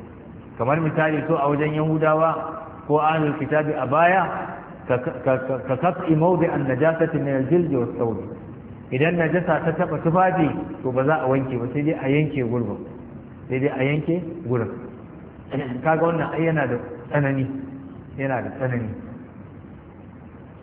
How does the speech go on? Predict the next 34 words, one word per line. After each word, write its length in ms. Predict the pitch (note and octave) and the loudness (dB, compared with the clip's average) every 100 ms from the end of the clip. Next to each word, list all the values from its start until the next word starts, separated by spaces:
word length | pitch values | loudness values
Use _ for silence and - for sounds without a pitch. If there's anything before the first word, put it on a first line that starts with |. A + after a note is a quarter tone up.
| - - | -20 -10
Kuma 200 | C#3 C#3 | -2 0
zai 160 | C#3 D3 | 4 4
wahala 360 | C3+ C3 C#3 B2 | 4 2 0 0
a 80 | |
ce 120 | B2+ B2+ | -4 -6
tufafin 420 | A#2+ C#3 C3 A#2 | -2 -2 -2 -4
ka 80 | A2 | -6
najasa 360 | A2+ B2 C3 | -6 -4 -4
ba 80 | G#2+ G2+ | -4 -6
taba 180 | C3 G#2 | -6 -8
shi. 120 | F#2+ F2 - - - - - - - - - | -10 -14 -14 -18 -18 -18 -16 -16 -16 -16 -10
Kenan 240 | A2+ A#2+ C3+ | -4 -2 2
kullum 300 | E3 E3 F3+ E3 - - - - - | 2 4 2 0 -4 -8 -12 -14 -6
dole 260 | B2 D3+ C#3+ | 4 4 4
tufafin 380 | C3+ D3 D3 C3+ | 2 2 0 0
ka 60 | A#2+ | -2
ya 80 | |
zanto 220 | B2+ C3 C#3+ | -2 -2 -2
ana 200 | D3 C3 | -2 -2
masa 200 | C3 B2 | -2 -4
ne, 120 | G#2 - - - - - - - - - - - | -6 -8 -14 -16 -18 -18 -18 -18 -16 -16 -16 -6
ana 220 | D#3+ E3 | -2 0
masa 240 | C3+ B2+ A#2+ | 0 0 -2
maho 220 | C3 A2 - | 0 -2 2
ko, 160 | D#3+ D#3 E3+ | 2 2 2
ko 80 | D3+ | 2
yaushe. 300 | A2 - A2+ | 2 -4 -2
Duk 140 | D3 D#3+ | -2 0
inda 260 | E3 C#3 | 0 0
najasa 240 | D3+ E3+ C3+ | 0 -2 -2
ta 60 | D#3+ | -4
ba 160 | D3+ | -2
a 80 | C3+ | 2
yanke, 320 | D#3 F#3 E3+ | 2 2 -2